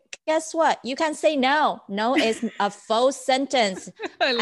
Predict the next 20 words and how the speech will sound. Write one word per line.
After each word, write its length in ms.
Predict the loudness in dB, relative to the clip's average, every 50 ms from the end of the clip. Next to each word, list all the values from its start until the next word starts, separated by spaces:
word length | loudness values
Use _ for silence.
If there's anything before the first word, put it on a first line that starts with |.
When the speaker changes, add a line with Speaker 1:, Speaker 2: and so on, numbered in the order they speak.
| 0
Speaker 1:
And 160 | 2 0 0 0
Speaker 2:
that. 140 | 2 2
Speaker 1:
one 160 | 4 4 4 4
of 40 | 2
my 220 | 2 2 2 0
friend 260 | 0 0 0 2 2 2
even 240 | 2 2 2 0 2
say, 220 | 2 2 2 2
"No 260 | 2 0 0 0 0
means 480 | 0 0 0 0 0 -2 -4 -8 -16 -18 _ _
new 260 | -8 -4 -4 -4 -2
opportunity," 920 | -2 -2 -4 -2 -4 -6 -10 -6 -6 -6 -4 -4 -4 -6 -8 -12 -14 -16 -20 _ _ _ _ _ _ _ _ _ _ _
right? 320 | -6 -2 0 0 0 0
Speaker 2:
Mm-hmm. 260 | -2 -8 -12 _ -2 -2
Speaker 1:
It's, 220 | -2 -2 -6 -12
Speaker 2:
Mm-hmm. 140 | -8 -8 -8 -6 -6 -8
Speaker 1:
it's 120 | -8 -8
something 520 | -2 0 0 0 0 0 0 0 0 2
that's 340 | 2 0 0 -2 -4 -6 -6
more, 580 | -4 -4 -2 0 0 2 2 2 0 -2 -4